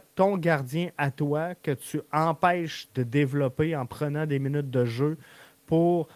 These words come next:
euh, offrir du temps de jeu à un gardien de but qui ne t'appartient pas et, euh, qui n'est pas dans ton giron. Donc, on sait que Sébastien Breza est en prêt de, euh, Bologne. Il faut,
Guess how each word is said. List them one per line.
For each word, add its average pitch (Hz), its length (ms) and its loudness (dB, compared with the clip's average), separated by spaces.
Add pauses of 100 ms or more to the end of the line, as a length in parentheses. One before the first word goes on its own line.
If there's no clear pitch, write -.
(280)
euh, 127 460 2 (140)
offrir 165 520 2
du 123 140 -8
temps 139 220 -2
de 120 60 -2
jeu 147 220 -2
à 127 120 0
un 120 120 -2
gardien 131 420 -2
de 123 60 -2
but 151 220 -4
qui - 240 -20 (160)
ne 135 180 0
t'appartient 135 880 -4
pas 156 260 -4 (420)
et, 139 340 -2
euh, 123 120 -2
qui - 180 -8
n'est 123 100 0
pas 156 140 -2
dans 135 140 -2
ton 120 180 -6
giron. 117 460 -4
Donc, 113 260 -8
on 120 100 -6
sait 151 200 -6
que - 60 -16
Sébastien 135 420 -4
Breza 131 400 -2
est 139 120 -4
en 131 160 0
prêt 156 380 -2
de, 139 380 0
euh, 120 100 0
Bologne. 139 540 2 (520)
Il 127 60 -18
faut, 190 460 0